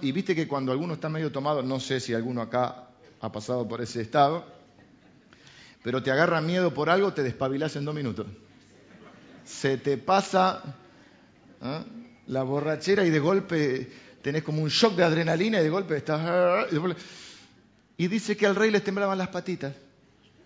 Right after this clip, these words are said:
Pero no lo digo yo, ¿eh? Sigamos con los versículos, Pri. Entonces el rey palideció, blanco el tipo se puso. Estaba coloradito y se puso blanco.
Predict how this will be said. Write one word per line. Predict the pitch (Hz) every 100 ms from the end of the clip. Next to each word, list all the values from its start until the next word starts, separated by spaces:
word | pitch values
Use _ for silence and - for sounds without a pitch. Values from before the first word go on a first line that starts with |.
| -
Pero | 135 131
no | 143
lo | 156
digo | 156 156
yo, | 156 226 190
¿eh? | 208 - - - _ _ _ _ _ _ _ _ _ _ _ _ _ _
Sigamos | - 147 165 196 170
con | 156
los | 143
versículos, | 139 143 175 131 117
Pri. | 160 135 - - _ _ _ _ _ _ -
Entonces | 151 160 254 233 196
el | 190
rey | 254
palideció, | 262 226 202 196 185 262 240 127 - - - -
blanco | 123 185 185 165 139 117 113 104
el | 98
tipo | 107 92 92
se | 101
puso. | 87 53 - - - - _ _ _ _ _ _ _ _ _
Estaba | 127 170
coloradito | 165 160 156 156 208 180 - 170 -
y |
se | 127
puso | 143 175 170
blanco. | 170 175 135 107